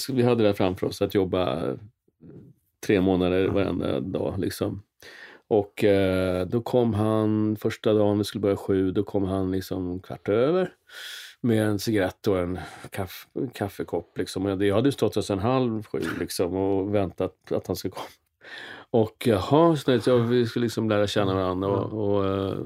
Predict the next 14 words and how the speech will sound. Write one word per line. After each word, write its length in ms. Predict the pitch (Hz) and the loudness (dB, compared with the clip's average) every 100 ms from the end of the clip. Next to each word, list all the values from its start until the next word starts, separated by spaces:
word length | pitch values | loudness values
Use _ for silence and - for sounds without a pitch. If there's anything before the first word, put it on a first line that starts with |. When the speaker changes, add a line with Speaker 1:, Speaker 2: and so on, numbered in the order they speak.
| - | -8
Speaker 1:
då 240 | 98 107 | -6 -2
var 180 | 110 123 | 2 4
det 60 | 110 | 4
det 60 | |
här 80 | 104 | 2
debaclet 560 | 98 - - - 139 139 | 0 -2 -6 -2 0 2
med, 160 | 110 - - _ - - - - - | 0 -2 -8 _ -14 -14 -14 -16 -10
med, 400 | 107 101 101 98 104 101 101 | -4 -2 -2 -2 0 2 2
eh, 60 | - - | -2 -2
avloppsslangen 880 | 113 98 104 101 - - 127 143 131 | 0 0 -2 -4 -4 0 2 4 2
som 120 | 117 | 0
jag 100 | 92 | 0
bru-, 440 | 98 101 101 110 113 | 2 2 0 0 -2
<laughs> 0 | - | -2